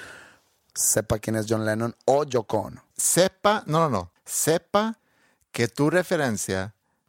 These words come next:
Speaker 2: de Yoko Ono en el contexto de, ah, como la Yoko Ono de The Beatles. Y porque es más, no es nada más sé quién es Yoko Ono, sino sé que Yoko Ono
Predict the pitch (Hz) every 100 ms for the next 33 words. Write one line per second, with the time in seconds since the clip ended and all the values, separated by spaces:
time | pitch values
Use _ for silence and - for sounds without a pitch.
0 | _ _ _ _ 104 107 101 117 - 127
1 | 113 101 90 104 - _ - 131 127 113
2 | 117 107 131 - - 139 131 123 - 123
3 | 123 113 - 127 117 113 110 107 113 117
4 | - 120 117 120 123 117 104 98 120 95
5 | 82 - - _ _ _ - - - 117
6 | 123 123 135 127 120 143 147 143 127 -
7 | - 131 151 143 131 127 131 131 98 113
8 | 113 113 - - - 127 127 - 147 135
9 | 131 139 135 135 113 113